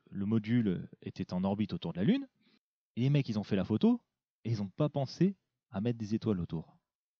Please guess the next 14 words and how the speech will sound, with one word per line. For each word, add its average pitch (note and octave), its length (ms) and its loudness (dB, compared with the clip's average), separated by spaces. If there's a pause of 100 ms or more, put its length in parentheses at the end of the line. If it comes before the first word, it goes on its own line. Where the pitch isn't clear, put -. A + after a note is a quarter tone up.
(880)
Ça - 60 -16
sent - 140 -12
le E2 60 -8
fake, C#3 340 -2
hein. A2+ 100 -6 (880)
Allez A#2+ 160 8
hop, G#2+ 140 6
on - 460 -12
passe - 180 -4
à F#2 40 2
la F2 80 0
suivante. G3+ 440 4 (1600)
Apollo C#3 480 10
onze. G2+ 340 -2